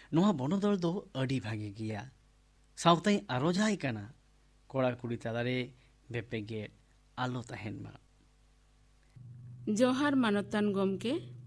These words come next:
Speaker 2: ᱤᱧᱟᱹᱜ ᱧᱩᱛᱩᱢ ᱯᱚᱵᱤᱛᱨᱚ ᱨᱟᱣ, ᱠᱮᱱᱫᱨᱤᱭᱚ ᱵᱤᱫᱽᱫᱟᱞᱚᱭ, ᱥᱮᱠᱴᱚᱨ ᱮᱭᱤᱴ, ᱨᱟᱢᱟᱠᱨᱤᱥᱱᱚᱯᱩᱨᱚᱢ, ᱱᱤᱭᱩ ᱫᱤᱞᱞᱤ, ᱜᱮᱞᱵᱟᱨ ᱪᱟᱱᱟᱪ ᱨᱤᱱᱤᱡ ᱯᱟᱹᱴᱷᱩᱣᱟᱹ ᱠᱟᱹᱱᱟᱹᱧ᱾ ᱜᱚᱢᱠᱮ,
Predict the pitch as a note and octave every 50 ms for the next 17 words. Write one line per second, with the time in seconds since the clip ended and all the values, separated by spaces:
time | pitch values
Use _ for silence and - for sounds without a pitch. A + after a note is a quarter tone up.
0 | - - - - - A#3+ B3 B3+ C4+ C#4 C#4+ - - G#3+ G#3 G#3 - - A3 A3
1 | A3+ A3+ B3 A3+ - - - - - B3+ A#3 A#3 C4 C4 - - C4 B3+ B3 G3
2 | F3 C#3+ - - - - - - - - - - - - - - - - - -
3 | - - - - B3+ B3+ B3+ B3 A#3+ C4+ C#4 C#4 A3+ A3 A3+ G3 F3 F3+ G3+ G#3
4 | G3+ G3+ G3 G3+ A#3+ D#4 G4 - - - - - - - - A#3 A3 - - -
5 | G#3 G3+ - - - G#3+ G#3 G3 F#3+ G3 B3+ - - - - - - - - -
6 | - G#3 G#3+ A3+ A3+ A#3+ C4 C4+ C4+ - - G3+ A3+ A3 - - A3 A3 G#3 -
7 | - G3 F#3 G3+ G3+ G#3 C4 D#4+ - - - - - - - - A3+ A#3 B3 C4
8 | C4 B3 F#3 F#3 G3 F3 F3 E3+ E3+ E3 - - - - - - - - - -
9 | - - - - - G3+ G#3+ A#3 A#3 A#3+ A#3 A#3+ C4+ C4+ C4+ - - A#3 A3 A3
10 | G#3+ G#3+ - A3+ G#3 A3 G#3+ A3 A#3 C4 - - - - - C4 B3+ - C4 C4
11 | B3+ B3+ B3+ - G3 E3+ - F#3 D#3+ D#3 - - - - - - - - - -
12 | - - - - - - G3+ A#3+ C4 C4+ C4+ C4 - G3+ G#3